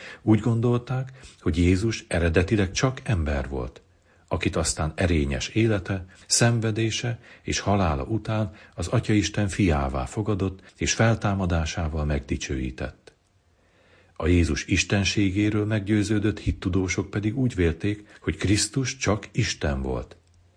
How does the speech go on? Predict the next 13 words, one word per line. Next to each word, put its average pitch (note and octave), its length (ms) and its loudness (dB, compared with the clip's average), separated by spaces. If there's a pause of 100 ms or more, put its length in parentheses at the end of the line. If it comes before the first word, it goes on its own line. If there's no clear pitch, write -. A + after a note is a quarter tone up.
(520)
Embersége F#2+ 640 2
pedig A2 240 -2
csak - 220 -4
látszat A2+ 440 2
szerinti D2+ 520 -2
lehetett, F2 520 -4 (280)
hiszen A#2 260 2
Isten F#2+ 380 2
tökéletességéből, G#2 1300 0 (200)
a D2+ 120 -8
változatlansága, F#2+ 1200 -2 (680)
mindenhatóságából G#2+ 1300 2
pedig A2 400 -2